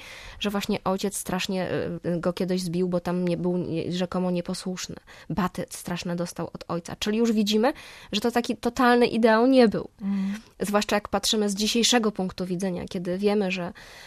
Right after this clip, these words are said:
Speaker 1: e, przemoc wobec dziecka jakakolwiek, y, to nie jest metoda, ym,
Speaker 2: No,
Speaker 1: na
Speaker 2: to, to
Speaker 1: wychowanie.
Speaker 2: w ogóle były inne czasy,
Speaker 1: Tak.
Speaker 2: to nawet trudno porównywać. Zresztą to były te czasy i potem długo jeszcze przecież, aż do całkiem niedawna,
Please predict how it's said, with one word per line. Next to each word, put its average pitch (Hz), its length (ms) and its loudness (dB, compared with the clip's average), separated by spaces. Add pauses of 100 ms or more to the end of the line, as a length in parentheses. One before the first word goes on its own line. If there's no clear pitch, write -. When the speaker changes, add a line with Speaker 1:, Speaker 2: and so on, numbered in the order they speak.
(120)
Speaker 1:
e, 185 120 -4
przemoc 185 340 -2
wobec 185 280 0
dziecka 185 340 -2
jakakolwiek, 190 800 -2 (120)
y, 170 440 -2 (460)
to 196 100 -4
nie 190 260 0
jest 190 160 -2
metoda, 208 460 2 (280)
ym, 175 120 -6 (400)
Speaker 2:
No, 269 60 -14
Speaker 1:
na 240 80 -10
Speaker 2:
to, 226 40 -8
to 180 100 2
Speaker 1:
wychowanie. 202 420 2
Speaker 2:
w 180 40 2
ogóle 208 320 2
były 180 160 2
inne 180 240 4
czasy, 190 360 0
Speaker 1:
Tak. 170 120 8
Speaker 2:
to - 60 6
nawet 202 320 2
trudno 214 320 0
porównywać. 220 600 -2
Zresztą 196 480 -4
to 190 120 -6
były 190 220 -2
te 185 140 -6
czasy 196 300 -4
i 196 120 -4
potem 202 320 2
długo 185 300 2
jeszcze 196 400 0
przecież, - 460 -10
aż - 180 -10
do - 160 -20
całkiem - 440 -12
niedawna, 170 500 0